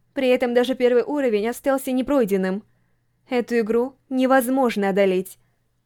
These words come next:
Вопрос только в том, где и как мы умрём.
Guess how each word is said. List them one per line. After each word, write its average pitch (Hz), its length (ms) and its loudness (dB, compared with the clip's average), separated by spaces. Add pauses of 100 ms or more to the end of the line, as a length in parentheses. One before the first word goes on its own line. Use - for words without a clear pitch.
(260)
Вопрос 220 480 0
только 208 260 -2
в - 80 -8
том, 220 380 -4 (420)
где 233 400 2
и - 20 2
как 226 280 0
мы 190 180 -2
умрём. 190 380 0